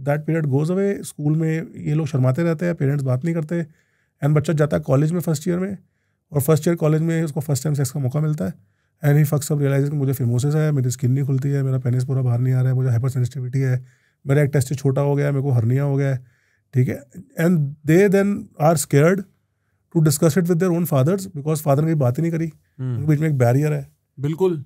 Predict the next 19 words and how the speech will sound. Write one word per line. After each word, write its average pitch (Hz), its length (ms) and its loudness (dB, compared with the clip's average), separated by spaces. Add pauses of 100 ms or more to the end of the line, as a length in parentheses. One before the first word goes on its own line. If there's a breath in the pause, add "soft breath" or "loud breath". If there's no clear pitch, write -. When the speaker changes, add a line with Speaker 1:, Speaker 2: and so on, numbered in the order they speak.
Speaker 1:
ठीक 131 160 4
है, 165 80 2
वो 160 140 2
सेक्सुअल 156 320 2
बातें 151 200 2
करते 147 260 0
नहीं 156 120 2
आपस 147 280 0
में, 156 160 -4
तो - 200 -6
वो 123 120 4
Speaker 2:
हाँ। 156 80 2
Speaker 1:
किसको 175 240 0
बात 143 200 2
करे? 110 200 2 (560)
दोस्त 131 180 4
को 175 80 2
बताएगा, 156 240 4
हंसेगा। 147 400 0